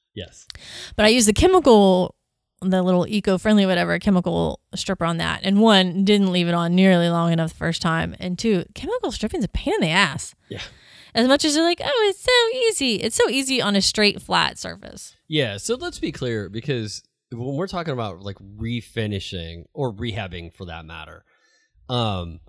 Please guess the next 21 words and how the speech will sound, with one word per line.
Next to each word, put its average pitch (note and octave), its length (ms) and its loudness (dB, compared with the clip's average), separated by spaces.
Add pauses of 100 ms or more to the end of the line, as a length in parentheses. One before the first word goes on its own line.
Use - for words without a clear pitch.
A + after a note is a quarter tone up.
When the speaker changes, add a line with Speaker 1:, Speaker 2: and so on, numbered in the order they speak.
(480)
Speaker 1:
old G3+ 240 0
school - 720 -12 (800)
was, A2 840 -2 (480)
like, A2 400 -12 (580)
pretty F#3 240 -6
caustic C3+ 460 -8
chemicals. F#2+ 640 -8
You A#2+ 120 -8
were C#3 60 -4
using, B2+ 220 -4
like, G#2+ 240 -6
paint B2 300 -4
thinner G#2+ 300 -4
or G2+ 60 -8
paint G#2+ 240 -8
stripper G#2 520 -10
or F#2+ 60 -10
something. F#2 760 -12
Speaker 2:
Mm-hmm. F#3 380 0 (300)
Speaker 1:
You A2+ 160 -6
know, F2+ 280 -10